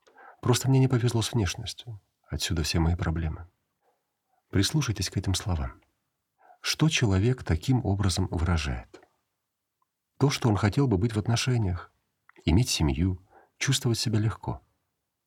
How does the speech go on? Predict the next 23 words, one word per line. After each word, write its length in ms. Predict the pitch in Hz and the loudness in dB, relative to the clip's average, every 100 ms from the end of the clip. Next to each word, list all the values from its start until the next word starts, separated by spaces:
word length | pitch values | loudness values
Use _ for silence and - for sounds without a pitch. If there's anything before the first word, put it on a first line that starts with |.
| _ _ _ | _ _ _
В 100 | - | -2
чем 200 | - 143 | 2 4
он 60 | |
действительно 460 | 143 135 - 135 131 | 2 0 0 0 2
нуждается? 640 | 127 117 85 64 - - - _ _ _ _ _ _ _ _ | 0 2 0 0 -4 -6 -8 _ _ _ _ _ _ _ _
В 120 | - | -6
том, 240 | - 104 127 | 0 2 0
чтобы 260 | - 73 | -2 -2
быть 160 | 69 69 | -2 -2
сильным – 540 | - 123 127 92 64 _ _ _ | -2 0 0 0 -4 _ _ _
свободным, 720 | - - 71 69 95 98 64 - _ _ _ _ - | -8 -4 -2 0 0 0 -2 -6 _ _ _ _ -4
уверенным 440 | 69 78 78 71 | 0 2 2 0
в 60 | 69 | 0
себе, 420 | - 67 73 95 - _ _ _ - - | 0 0 0 -2 -8 _ _ _ -20 -8
обладающим 640 | - 71 71 76 85 82 78 | -2 0 2 4 4 4 2
чувством 340 | - 92 - | 2 0 0
собственного 440 | - 85 - 80 73 | -2 -2 0 2 2
достоинства. 760 | 67 - 85 90 - - 107 _ _ _ _ _ _ _ _ _ _ _ | 0 0 0 0 -2 -6 -18 _ _ _ _ _ _ _ _ _ _ _
Но 100 | 71 | -2
человек 440 | 69 - 67 64 - | -2 0 -2 -2 -2
не 100 | 64 | 0
видит 260 | 113 139 | 0 0
этого 400 | 76 - 76 85 | -2 -6 -10 -14